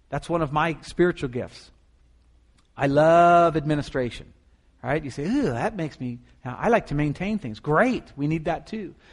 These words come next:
But some of you have the gift of administration. And you should be heading up a ministry 'cause you know how it all works. "No, we're not gonna use that guy this week 'cause he's with this guy, and this guy's terrible and this guy's good, and we'll just put 'em together and it'll be average." <laughs>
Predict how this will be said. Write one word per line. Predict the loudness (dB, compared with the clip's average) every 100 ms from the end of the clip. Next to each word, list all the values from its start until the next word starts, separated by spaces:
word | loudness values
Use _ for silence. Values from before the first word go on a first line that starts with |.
| -14
But | -2
some | 2 4
of | 2
you | 0
have | -2
the | -2
gift | -4 -4
of | -8
administration. | -6 -6 -6 -8 -10 -10 -16 -20 _ _ _ _ _
And | -2
you | 0
should | 0 -4 -6
be | -6
heading | -2 0 2
up | 0 0
a |
ministry | -2 -2 -2 -6 -14 -16 _ _ _ -6
'cause | -4
you | -4 -4
know | -2 0
how | 0 0
it | 2
all | 0
works. | -2 -4
"No, | -2
we're | -2
not | -2 -2
gonna | -2
use | -2 -4 -8
that | -10 -6
guy | -4 -4 -4 -10 -6
this | -6 -4
week | -6 -4
'cause | -6
he's | -6 -6
with | -2
this | 0 0
guy, | 0 0 0
and | -2 -4 -8 _
this | -12
guy's | -4 -4 -2
terrible | 0 0 0
and | -4
this | -4
guy's | -2 -4
good, | 0 0 0
and | -2
we'll | -4
just | -6 -6
put | -6
'em | -4
together | -4 -4 -4 -4
and | -6
it'll | -8
be | -8 -6
average." | -8 -12 -18 _ -20 _
<laughs> | -10